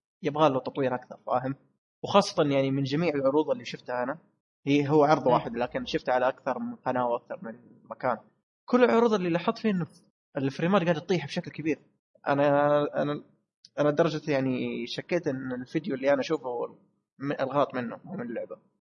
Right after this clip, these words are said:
Speaker 1: لأني ما شفت أحد يتكلم عن المشكلة دي، فما أدري هل المشكلة إنه الفيديوهات م-، ممكن مأخوذة من البث، الله العالم. لكن من اللي
Speaker 2: فيلم
Speaker 1: شفته كان
Speaker 2: البث نفسه كان، إيه، يمكن.
Speaker 1: الله العالم، بس مو،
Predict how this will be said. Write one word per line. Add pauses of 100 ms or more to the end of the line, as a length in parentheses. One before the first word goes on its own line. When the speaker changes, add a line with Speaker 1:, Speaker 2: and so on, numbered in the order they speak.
(140)
Speaker 1:
لأني
ما
شفت
أحد
يتكلم
عن
المشكلة
دي،
فما
أدري
هل
المشكلة
إنه
الفيديوهات
م-،
ممكن
مأخوذة
من
البث،
الله
العالم. (480)
لكن
من
اللي
Speaker 2:
فيلم
Speaker 1:
شفته
كان
Speaker 2:
البث
نفسه
كان،
إيه،
يمكن. (420)
Speaker 1:
الله
العالم،
بس
مو،